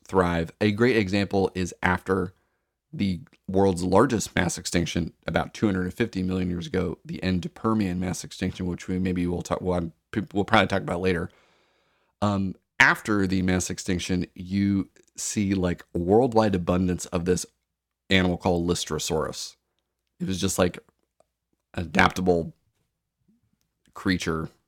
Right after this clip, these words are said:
that kinda spread all over, and, um, its, its population rebounded pretty quickly. After the mass extinction that we are mostly discussing,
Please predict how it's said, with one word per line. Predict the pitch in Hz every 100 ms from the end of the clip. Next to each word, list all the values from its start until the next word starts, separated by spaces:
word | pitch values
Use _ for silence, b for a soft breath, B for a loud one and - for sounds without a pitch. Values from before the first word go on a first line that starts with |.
| -
that | 92 82 - _ _ _ _ _ _
kinda | - 90
spread | 82 92 87
all | 85 85
over, | 85 82
and, | 80 82 82 _ _ _ -
um, | 85 85 85 82 _ _ _ -
its, | 90 - -
its | 101 -
population | 95 90 95 92 90
rebounded | 90 87 87 85
pretty | - 90
quickly. | - - 78 b b b b b -
After | 127 135
the | 120
mass | 107 104 -
extinction | 95 - 95 95
that | 92 87
we | 110 110
are | 98
mostly | 92 - 92
discussing, | 90 - 90 - 90